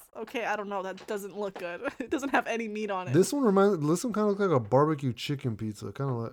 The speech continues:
Speaker 2: kinda like that.
Speaker 1: The second one looks like burned. <laughs> Is that
Speaker 2: I'm picking the <laughs> barbecue pizza one. Okay, we can all, look, Hawaiian isn't on the list.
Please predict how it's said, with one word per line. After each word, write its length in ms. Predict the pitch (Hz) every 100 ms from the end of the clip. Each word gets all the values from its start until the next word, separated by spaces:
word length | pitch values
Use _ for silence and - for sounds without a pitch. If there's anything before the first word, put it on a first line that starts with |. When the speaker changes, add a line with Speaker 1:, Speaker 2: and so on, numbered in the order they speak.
| 135
Speaker 2:
kinda 180 | 139 117
like 200 | 104 -
that. 140 | - _ _ -
Speaker 1:
The 100 | 233
second 440 | 226 262 269 311
one 180 | 311 277
looks 260 | 247 254 -
like 240 | 285 254 - 175
burned. 400 | 196 202 285 359 -
<laughs> 40 | 294 - 262 - 320 -
Is 160 | 277 -
that 120 | 196
Speaker 2:
I'm 140 | 139
picking 320 | 135 165 190 185
the 80 |
<laughs> 160 | 135 113
barbecue 520 | 127 190 160 151 135
pizza 380 | 139 139 135 135
one. 300 | 110 107 107 - _ _ _ _ _ -
Okay, 360 | 170 175 120 - _ _
we 100 | 170
can 180 | 196 226
all, 320 | 214 214 180 -
look, 300 | 165 160 139
Hawaiian 440 | - 156 147 190 196
isn't 220 | 185 180
on 100 | 165
the 80 | 131
list. 520 | 120 131 95 - -